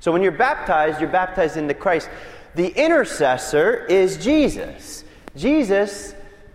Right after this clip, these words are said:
God became man because he was going to the Father on behalf of us. Jesus went to the Father on behalf of humanity. And he continues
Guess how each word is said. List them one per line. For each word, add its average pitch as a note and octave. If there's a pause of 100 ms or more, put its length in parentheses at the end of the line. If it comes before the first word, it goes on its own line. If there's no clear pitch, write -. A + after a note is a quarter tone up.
(500)
God G#3+
became G3
man G3+
because F3+
he B3+
was A3+
going G3+ (400)
to G3+
the F3
Father G#3
on E3+
behalf E3
of A#2
us. F#2+ (400)
Jesus B3
went G#3+
to G#3
the C4
Father G#3+
on D#3
behalf D#3+
of D#3
humanity. D#3 (1500)
And F3+
he A3+
continues A3